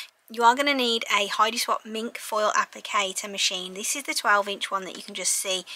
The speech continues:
in the corner of the shot here. You can get a six inch one as well. If you haven't got this particular machine, but you do have a laminator at home,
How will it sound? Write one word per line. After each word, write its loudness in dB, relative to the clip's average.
in -12
the -6
corner -6
of -4
the -4
shot 0
here. -4
You -8
can -2
get 4
a -6
six -4
inch -8
one 2
as -2
well. 4
If -4
you 0
haven't 4
got 4
this -6
particular -2
machine, 0
but -6
you -8
do -4
have 4
a -2
laminator 4
at -2
home, -4